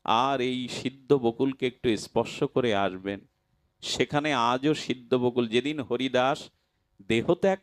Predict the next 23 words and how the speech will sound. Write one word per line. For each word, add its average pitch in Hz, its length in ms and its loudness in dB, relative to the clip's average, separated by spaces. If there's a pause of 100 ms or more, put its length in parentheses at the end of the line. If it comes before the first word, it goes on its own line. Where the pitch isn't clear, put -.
করেন, 104 460 0 (420)
অনন্ত 170 480 -2
লীলায়, 139 520 0
নিত্যলীলায় 151 720 0
প্রবেশ 147 460 0
করেন, 110 440 -2 (420)
সেদিন 139 400 -2
সিদ্ধ - 480 -2
বকুল 151 380 2
কি 127 200 -6
করেছিল 131 500 2
জানেন? 123 420 -2 (720)
সিদ্ধ - 460 0
বকুল 160 440 2
থেকে 160 320 2
ঝরো 127 360 0
ঝরো 160 280 2
বিন্দু 131 380 -2
বিন্দু 135 360 0
জল 117 380 2
হরিদাসের 117 720 0 (440)
মুখে 104 320 0
পড়েছিল, 101 640 0